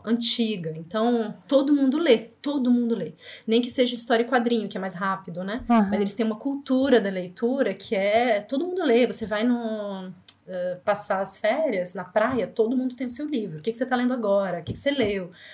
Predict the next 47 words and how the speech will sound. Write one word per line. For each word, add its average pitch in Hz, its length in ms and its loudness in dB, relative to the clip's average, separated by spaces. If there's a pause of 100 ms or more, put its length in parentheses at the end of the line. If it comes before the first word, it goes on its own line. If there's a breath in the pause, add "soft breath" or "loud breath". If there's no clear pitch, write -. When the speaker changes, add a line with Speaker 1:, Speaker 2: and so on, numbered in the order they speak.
Speaker 1:
Ah, 269 160 2
vamos 269 180 2
ler 269 120 4
todo 247 160 -2
mundo 220 200 0
isso, 220 380 -2
porque - 240 -8
é 190 100 -2
o 185 40 -4
best-seller 185 520 -2
do, 165 340 -8
do, 151 300 -6
da 175 120 0
época", 190 400 -2
sabe? 170 360 -6 (320 loud breath)
Eles 190 200 -6
passam 196 340 0
os 170 80 -8
livros 180 320 -8
entre 180 300 -6
eles, 185 340 -4
então 226 140 -2
tem 240 100 -2
uma 233 120 0
verdadeira 214 520 -2
cultura 277 400 -4
da 240 80 -2
leitura. 240 640 -4 (340 loud breath)
Eu 202 140 2
acho 202 200 -2
que 214 80 -8
nisso 220 400 0
a 247 60 0
gente 208 220 -6
talvez 185 320 -4
possa 190 360 -8 (120)
pensar 196 280 -6
numa 196 180 -6
diferença. 196 760 -4
E 208 120 -8
então, 214 300 -2
não 226 160 -2
só 233 180 0
ligado 196 300 -2
ao 190 60 -8
gênero, 208 420 -4
sabe? 226 380 -8